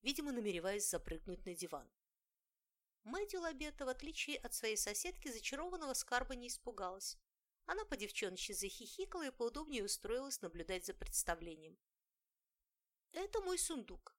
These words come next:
поторопилась я сообщить, уже готовой погрузиться в обморок тетки. Мне не по статусу таскать свои вещи собственноручно, поэтому пришлось прибегнуть к магии.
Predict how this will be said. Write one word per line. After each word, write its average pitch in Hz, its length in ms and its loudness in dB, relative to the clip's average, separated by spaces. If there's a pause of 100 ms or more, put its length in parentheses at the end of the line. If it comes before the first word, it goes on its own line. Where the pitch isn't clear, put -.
(160)
поторопилась 226 600 4
я 196 100 2
сообщить, - 480 2
уже 311 180 2
готовой 330 320 2
погрузиться 285 600 2
в 220 80 0
обморок 160 440 0
тетки. - 480 -6 (720)
Мне 180 320 -4
не 202 100 -2
по 226 160 0
статусу - 520 2
таскать - 420 -2
свои 160 220 0
вещи 160 260 -2
собственноручно, 170 1000 2 (460)
поэтому 403 400 2
пришлось 285 440 -2
прибегнуть 185 560 -2
к - 80 -10
магии. - 480 -6